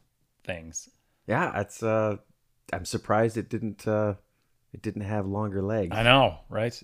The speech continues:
Speaker 1: And then there was this other one that was like a,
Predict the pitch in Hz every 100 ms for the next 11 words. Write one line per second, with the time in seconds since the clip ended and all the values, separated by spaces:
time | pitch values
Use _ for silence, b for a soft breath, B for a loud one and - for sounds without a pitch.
0 | _ 117 117 117 117 117 110 117 127 123
1 | 107 104 101 104 101 92 98 90 92 90
2 | 85